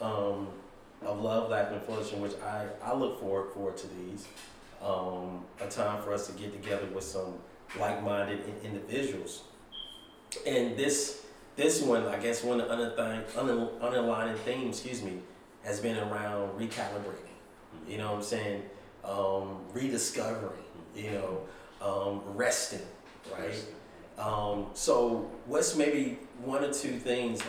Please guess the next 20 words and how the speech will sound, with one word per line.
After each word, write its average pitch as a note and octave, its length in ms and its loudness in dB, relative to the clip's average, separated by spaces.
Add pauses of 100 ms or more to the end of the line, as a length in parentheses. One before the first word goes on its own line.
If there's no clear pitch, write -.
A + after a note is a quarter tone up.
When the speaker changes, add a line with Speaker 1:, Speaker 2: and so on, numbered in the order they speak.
(180)
Speaker 1:
uh, G2+ 120 0
family, G#2 520 0 (520)
that G#2+ 200 -6
you B2+ 100 -2
look A2+ 240 4
forward D3+ 460 4
to - 140 -4 (840)
as G#2+ 200 2
you G#2+ 80 -4
go - 220 -4
back - 380 -6 (540)
into G#2 380 -4 (240)
our, F#2 340 -4 (880)
I G2 40 -4
don't G2+ 200 2
know F#2+ 180 0 (120)
if - 100 -6
I'll F#2+ 160 2
call F#2+ 300 2
it - 60 -4